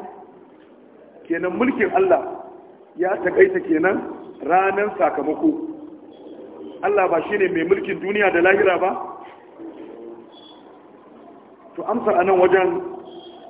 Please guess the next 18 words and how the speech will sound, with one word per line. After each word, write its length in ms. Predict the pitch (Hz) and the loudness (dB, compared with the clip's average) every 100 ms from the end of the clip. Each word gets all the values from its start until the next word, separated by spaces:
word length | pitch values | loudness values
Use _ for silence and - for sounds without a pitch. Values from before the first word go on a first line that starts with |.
| - | -2
kaga 180 | 170 175 | 2 2
idan 180 | 175 220 | 2 2
muke 240 | 202 190 | 4 4
duba 200 | 180 180 160 | 4 4 4
zahirin 400 | 190 185 170 170 | 4 4 2 4
ayan, 260 | 175 160 - - - - - - - - - - - | 4 2 -6 -12 -18 -20 -20 -20 -20 -20 -20 -18 -2
zai 120 | 185 | 0
ɗauka 300 | 180 180 175 | 0 -2 -4
cewa 480 | - 170 165 170 - - - - | 0 2 4 2 -4 -10 -10 -2
Allah 300 | 196 190 175 | 0 2 2
yana 240 | 185 180 | 2 2
da 160 | 156 156 | 0 -4
iko 240 | 202 - 170 | -8 -2 2
ne 140 | 180 | 4
kawai 200 | 190 185 165 | 4 4 2
ranar 180 | 170 185 | 0 0
tashin 240 | 185 151 | -2 -2
kiyama. 360 | 151 147 147 | -2 -2 -2